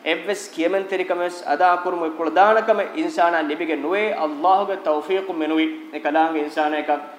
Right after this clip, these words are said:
اے انسان ہے فصیح کو دبیا منوی۔ وکل شیء یجری بمشیئۃ اللہ تعالی وعلمہ وقضائہ وقدرہ۔ کم میں کم بس ہنگ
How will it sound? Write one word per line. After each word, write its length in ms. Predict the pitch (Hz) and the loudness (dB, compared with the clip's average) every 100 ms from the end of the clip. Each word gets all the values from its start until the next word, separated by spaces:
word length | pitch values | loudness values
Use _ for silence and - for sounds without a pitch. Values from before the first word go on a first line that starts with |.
| - - - - | -20 -20 -20 -4
اے 120 | 151 | -4
انسان 360 | 147 156 151 | -2 -2 0
ہے 160 | 147 147 - - | 0 -4 -8 -12
فصیح 280 | 127 127 196 196 | -10 -4 -2 -2
کو 80 | 165 | -4
دبیا 360 | - 131 135 127 | -6 -6 -4 -4
منوی۔ 300 | 117 120 107 - - - - - - - - - - - - - - - - - - - - - - | -6 -10 -12 -16 -20 -20 -20 -20 -20 -20 -20 -20 -20 -20 -20 -20 -20 -20 -20 -20 -20 -20 -20 -20 -2
وکل 360 | 156 160 254 226 | 2 4 6 4
شیء 340 | 254 269 202 | 2 0 2
یجری 260 | 202 233 226 | 0 0 0
بمشیئۃ 500 | 202 202 233 240 220 | 0 -2 0 0 0
اللہ 340 | 196 220 226 214 | 4 6 6 2
تعالی 340 | 190 185 214 | 2 4 6
وعلمہ 680 | 196 180 202 220 220 214 202 | 6 6 2 -2 -2 0 0
وقضائہ 600 | 185 180 185 214 202 196 | 2 2 6 6 6 2
وقدرہ۔ 500 | 180 180 180 214 190 160 | 0 0 4 4 2 2
کم 180 | 220 240 | 2 2
میں 100 | 226 | 2
کم 140 | 202 196 185 | 2 2 0
بس 300 | 175 - 196 | -6 -8 -8
ہنگ 120 | 202 | -4